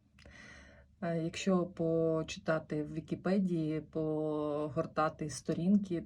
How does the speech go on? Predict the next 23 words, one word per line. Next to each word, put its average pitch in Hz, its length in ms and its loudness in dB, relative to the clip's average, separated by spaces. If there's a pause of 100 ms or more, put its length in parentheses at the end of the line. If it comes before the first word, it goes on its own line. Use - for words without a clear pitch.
то, 160 1000 -2
е, - 80 -10
дуже 190 240 4
багато 151 400 -2
цікавих - 540 -4
історій 175 360 -6
розповідають 147 600 -6
саме 175 340 -2
про 147 180 -6
гачок. - 440 -10 (1040)
Я 208 380 4
настільки 196 600 4
закохалася 165 800 -2
в 156 60 -4
нього 160 460 0
п'ять 151 380 -4
років 151 420 -6
тому, 262 420 6
що 175 760 0
навіть 196 400 0
написала 170 800 0
про 160 160 -6
нього 170 440 -2